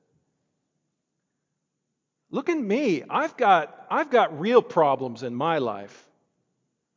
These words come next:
They should be the one. I, you've heard me talk about how toxic this game of comparing is that we play, how toxic blaming is.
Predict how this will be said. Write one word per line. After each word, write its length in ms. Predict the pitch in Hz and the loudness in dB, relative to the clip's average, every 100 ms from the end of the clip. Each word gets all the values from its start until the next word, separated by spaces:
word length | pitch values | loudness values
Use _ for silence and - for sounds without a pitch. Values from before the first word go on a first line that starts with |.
| _ | _
They 300 | 131 180 285 | 0 4 4
should 260 | 302 254 170 | 2 -4 -4
be 140 | 202 | -2
the 100 | 175 | 0
one. 400 | 175 165 160 151 139 - - _ _ _ _ | 0 0 0 -2 -6 -16 -20 _ _ _ _
I, 200 | - - | -20 -16
you've 200 | 170 175 | -12 -8
heard 180 | 196 208 | -4 -4
me 100 | 180 | -6
talk 320 | 180 180 165 | -2 -2 -2
about 380 | 165 151 143 - | -4 -4 -4 -4
how 340 | - 160 160 - | -6 -6 -6 -8
toxic 680 | - 180 170 - - 151 147 | -10 -6 -6 -8 -12 -12 -10
this 220 | 143 - _ - | -14 -14 _ -16
game 400 | 156 156 160 151 | -12 -10 -8 -10
of 140 | 139 - | -12 -14
comparing 580 | 135 131 147 135 131 | -16 -12 -10 -8 -10
is 320 | 127 131 123 - | -12 -12 -12 -16
that 140 | 120 | -18
we 120 | 123 | -18
play, 380 | - 131 120 113 - - | -12 -8 -8 -10 -18 -16
how 180 | - 170 | -6 -4
toxic 540 | 160 - 170 170 - - | -4 -4 -4 -4 -12 -16
blaming 760 | 151 156 160 170 165 151 135 143 | -12 -4 -2 -2 -4 -6 -8 -8
is. 500 | 123 120 107 - | -8 -8 -10 -20